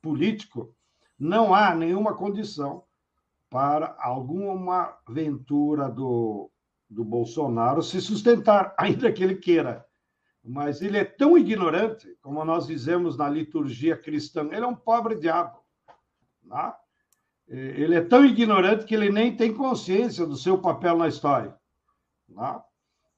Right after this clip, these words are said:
É, na terminologia marxista, em homenagem ao Breno, é... ele é um lumpen, né?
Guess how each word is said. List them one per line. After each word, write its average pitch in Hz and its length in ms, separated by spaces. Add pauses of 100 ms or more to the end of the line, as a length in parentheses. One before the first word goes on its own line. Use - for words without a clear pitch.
(160)
É, 107 360
na 123 240
terminologia 160 760
marxista, 160 640
em 160 60
homenagem 143 560
ao 131 160
Breno, 123 680 (1080)
é... 127 1400 (280)
ele 156 220
é 202 40
um 254 160
lumpen, - 640 (440)
né? 110 360